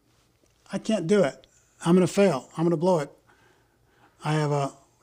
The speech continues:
crazy phrase for it called Mission Him Possible. Through him, all things are possible. If it's about him,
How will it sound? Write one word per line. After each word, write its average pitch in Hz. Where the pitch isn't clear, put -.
crazy 160
phrase 156
for 151
it 156
called 143
Mission 160
Him 185
Possible. 127
Through 175
him, 165
all 160
things 151
are 139
possible. 127
If -
it's 160
about 175
him, 143